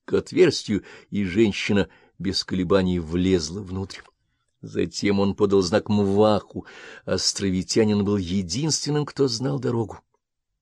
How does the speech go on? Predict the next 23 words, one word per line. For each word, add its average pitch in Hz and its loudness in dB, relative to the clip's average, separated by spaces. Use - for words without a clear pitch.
Его 82 -6
гибкое 127 -8
тело 98 2
сразу 87 0
же 87 -2
исчезло 104 -2
в - -18
тёмном 98 -4
чреве 95 -10
прохода. - -14
За 120 6
спиной 196 6
Джека 175 2
вспыхнули 147 -2
новые 104 2
фонари. 87 -6
Пригнувшись, 123 -2
он 151 -2
посмотрел 143 -2
назад 135 0
и 98 -2
увидел, 110 -4
как - -8